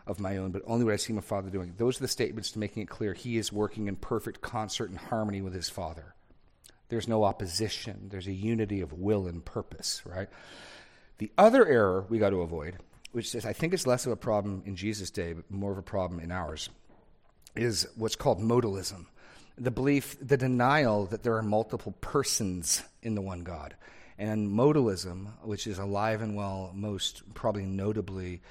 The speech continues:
in some versions of Pentecostalism. Not all Pentecostalism, but I think the most notable versions modern day of modalism would be in Pentecostal oneness theology. It's the view that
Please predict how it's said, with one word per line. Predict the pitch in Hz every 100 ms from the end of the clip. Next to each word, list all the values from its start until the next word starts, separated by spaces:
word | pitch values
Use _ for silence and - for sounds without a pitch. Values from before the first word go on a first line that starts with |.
| - - -
in | 98
some | - 117 110 98
versions | 104 101 95 90 -
of |
Pentecostalism. | - 113 - - 98 - 90 78 - 90 - - -
Not | 107
all | 98
Pentecostalism, | 95 95 85 87 80 - 85 76 80
but | 85
I |
think | 87 113 -
the |
most | 95 92 -
notable | 98 98 98 95
versions | 87 92 85 90 85
modern | 95 92 87 87
day | 87
of | 80
modalism | 87 82 82 82 90 82
would | 87
be | 82 85 82
in | 73 85
Pentecostal | - 85 - 85 85 87 82 87
oneness | 90 85 -
theology. | - 85 78 76 87 - - - - - - - - -
It's | 110 - -
the | - - 120
view | 101 120 117
that | 104 98